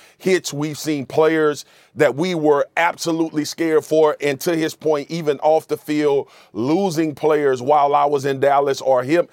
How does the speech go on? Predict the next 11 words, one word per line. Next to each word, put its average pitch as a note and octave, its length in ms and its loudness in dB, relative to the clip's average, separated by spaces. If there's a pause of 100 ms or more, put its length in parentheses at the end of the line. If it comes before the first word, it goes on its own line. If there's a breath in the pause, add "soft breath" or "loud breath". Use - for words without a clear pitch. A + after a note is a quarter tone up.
(160 soft breath)
the C#3+ 200 0
Durant D3 580 -2
situation D3 640 -4
when C3+ 140 -2
he D3+ 140 -6
was C#3 180 -4
in C3 140 -2
Denver. A#2+ 420 0 (720)
We D3 240 -4
never D3+ 640 -4
think - 580 -8